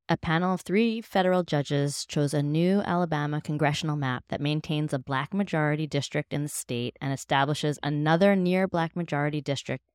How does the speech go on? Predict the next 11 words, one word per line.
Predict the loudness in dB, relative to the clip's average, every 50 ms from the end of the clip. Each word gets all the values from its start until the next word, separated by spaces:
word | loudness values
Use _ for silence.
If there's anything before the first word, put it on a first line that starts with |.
| _ _
that | -6 -6 -6
could | -8 -10
flip | -6 0 0 0 2 0
a | -2
House | 0 0 -2 -2 -2 -4
seat | -4 -4 -6 -4 -6
for | -6
Democrats | -2 0 0 0 0 -2 -4 -4 -6 -4 -4
in | -6 -6
twenty | -4 -4 -2 -2 -2 -2
twenty-four. | -4 -6 -6 -6 -8 -8 -6 -4 -4 -4 -4